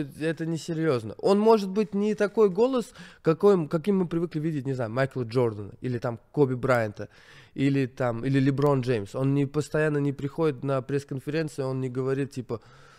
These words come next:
"Да, да, да, да, да, мы выиграем, мы щас победим", мы там заводят всех людей. Нет. Он спокойно называет вещи своими именами, высказывает свое мнение и так далее.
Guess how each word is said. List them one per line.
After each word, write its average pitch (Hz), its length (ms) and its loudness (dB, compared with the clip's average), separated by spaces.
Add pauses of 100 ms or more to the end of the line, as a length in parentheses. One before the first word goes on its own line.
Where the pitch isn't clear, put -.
(140)
"Да, 175 220 2
да, 170 160 4
да, 165 160 2
да, 151 120 2
да, 165 220 6
мы 139 140 4
выиграем, 151 480 2
мы 139 80 2
щас 135 180 -4
победим", 156 440 -4
мы 143 100 0
там 127 260 -4
заводят 143 480 -2
всех 135 300 -8
людей. 120 300 -8
Нет. 147 300 -4 (500)
Он 254 280 2
спокойно 196 920 0 (380)
называет 165 520 0
вещи 170 240 -4
своими 147 400 -2
именами, 180 540 0
высказывает 131 600 -4
свое 139 260 -4
мнение 160 400 -4
и 131 120 -8
так 139 160 -4
далее. 139 180 -4